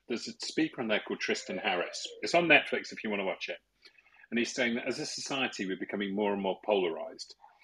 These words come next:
I, you're a Republican or you're a Democrat.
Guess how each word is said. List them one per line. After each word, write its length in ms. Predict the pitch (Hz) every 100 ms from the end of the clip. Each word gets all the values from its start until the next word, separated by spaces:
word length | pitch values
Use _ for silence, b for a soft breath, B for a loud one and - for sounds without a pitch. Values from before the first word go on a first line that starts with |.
| b -
I, 220 | 107 107 113
you're 300 | 123 131 131
a 40 |
Republican 840 | 120 120 - 135 127 110 - 92 85
or 160 | 113 117
you're 180 | 110 107
a 120 | -
Democrat. 540 | 113 101 90 - 85